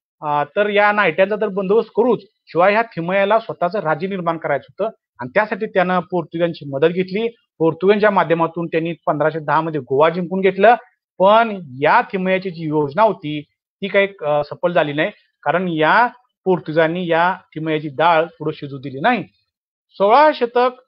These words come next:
अ, येता येता आपल्याला पुढं गुजरातचा सुलतान असेल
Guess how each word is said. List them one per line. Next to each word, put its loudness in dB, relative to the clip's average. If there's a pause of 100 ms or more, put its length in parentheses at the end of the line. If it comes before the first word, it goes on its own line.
(300)
अ, 2
येता -2
येता -2 (360)
आपल्याला 0
पुढं 0 (920)
गुजरातचा -2
सुलतान -4
असेल -4